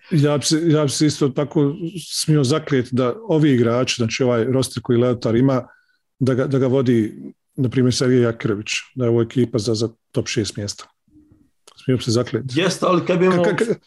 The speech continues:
Speaker 2: polusezonu s njima, pa onda
Speaker 1: Da,
Speaker 2: tek
Speaker 1: da,
Speaker 2: da, da
Speaker 1: da,
Speaker 2: pričamo
Speaker 1: ne,
Speaker 2: o
Speaker 1: ne,
Speaker 2: tome.
Speaker 1: naravno, na-, ne mislim, ljudi, da, pa ništa se ne desi preko
Speaker 2: Pa znaš
Speaker 1: noći.
Speaker 2: što, ja bi se to smio zaklijeti da su ostavili Krunića pa da mu dali ovo da gradi ekipu godinu dana. Smio bi se zaklijeti da bi bili negdje barem u sredini tabele.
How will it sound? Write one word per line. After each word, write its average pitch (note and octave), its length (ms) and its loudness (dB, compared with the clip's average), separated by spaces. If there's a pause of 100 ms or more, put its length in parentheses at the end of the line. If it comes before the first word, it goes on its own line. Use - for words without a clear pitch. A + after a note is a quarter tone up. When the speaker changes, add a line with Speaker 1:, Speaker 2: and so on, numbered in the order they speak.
Speaker 2:
polusezonu D#3+ 580 2
s C#3 60 -6
njima, - 260 -4 (140)
pa C#3+ 80 -2
onda C#3 280 2
Speaker 1:
Da, D3+ 180 4
Speaker 2:
tek D#3+ 120 4
Speaker 1:
da, E3 160 2
Speaker 2:
da, - 140 2
da C3 80 4
Speaker 1:
da, C3+ 120 2
Speaker 2:
pričamo C3+ 320 0
Speaker 1:
ne, C#3 40 2
Speaker 2:
o C3+ 40 2
Speaker 1:
ne, A2+ 80 0
Speaker 2:
tome. A2+ 160 0
Speaker 1:
naravno, B2 340 0
na-, A2 160 -2
ne C3 140 2
mislim, C#3+ 260 2
ljudi, D3 220 2
da, D3 140 0 (180)
pa C3+ 80 0
ništa C3 340 2
se - 160 -4
ne C#3+ 100 2
desi C3+ 280 0
preko C#3 180 -2
Speaker 2:
Pa - 60 2
znaš A3+ 160 2
Speaker 1:
noći. F#3 100 0
Speaker 2:
što, F3+ 100 2
ja G3+ 120 4
bi C#3 60 0
se - 80 -4
to G#3 120 4
smio G#3+ 220 0
zaklijeti G3 340 2
da F#3 80 2
su F#3+ 120 2
ostavili E3+ 360 2
Krunića F3+ 400 0
pa D3+ 120 -2
da D3 80 2
mu D3+ 100 0
dali D#3 260 4
ovo C3 180 4
da C#3 80 2
gradi C3+ 340 0
ekipu B2+ 360 -4
godinu A#2+ 220 0
dana. B2+ 340 0 (540)
Smio D3+ 200 0
bi C3 60 0
se C3+ 80 -2
zaklijeti D#3 360 2
da D3 80 2
bi C#3 100 0
bili C#3 260 2
negdje B2+ 220 0
barem C3 200 2
u B2 40 0
sredini B2+ 340 -2
tabele. C3 280 -6